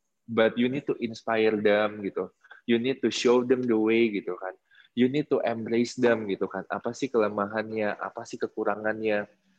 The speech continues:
Lu juga mesti tahu gitu, team member lu itu tuh kayak maunya tuh apa, apa yang pengen dia achieve. And then how can you help them to achieve that? Nah, menurut gue itu sih sebenarnya kuncinya gitu kan.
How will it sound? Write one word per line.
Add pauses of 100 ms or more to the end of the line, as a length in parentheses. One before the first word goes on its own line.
(240)
Lu
juga
mesti
tahu
gitu,
team
member
lu
itu
tuh
kayak (160)
maunya
tuh
apa, (320)
apa
yang
pengen
dia
achieve. (560)
And
then
how
can
you
help
them
to
achieve
that? (880)
Nah, (160)
menurut
gue (160)
itu
sih
sebenarnya
kuncinya
gitu
kan.